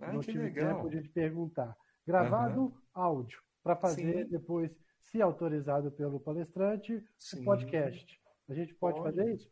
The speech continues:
Speaker 1: pode,
Speaker 2: Alguns amigos não
Speaker 1: pode,
Speaker 2: puderam
Speaker 1: pode.
Speaker 2: participar. A própria Cristina,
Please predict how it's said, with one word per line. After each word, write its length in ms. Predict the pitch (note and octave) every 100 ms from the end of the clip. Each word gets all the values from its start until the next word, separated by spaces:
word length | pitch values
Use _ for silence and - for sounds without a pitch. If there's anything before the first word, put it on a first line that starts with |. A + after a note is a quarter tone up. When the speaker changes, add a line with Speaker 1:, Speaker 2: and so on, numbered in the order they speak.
| _
Speaker 1:
pode, 200 | D3+ D3+
Speaker 2:
Alguns 360 | E3 F3 G3 F3+
amigos 440 | D#3+ D#3+ F#3+ E3+ D#3
não 160 | E3+ F#3
Speaker 1:
pode, 100 | A3
Speaker 2:
puderam 480 | D#3 D#3 D#3 D3+ C#3+
Speaker 1:
pode. 160 | D3+
Speaker 2:
participar. 500 | D#3 E3 - F3+ F#3 - _ _
A 100 | C4+
própria 320 | C4 A#3+ A3
Cristina, 880 | G#3+ F3+ - - A3 A3 A3 F3 C#3+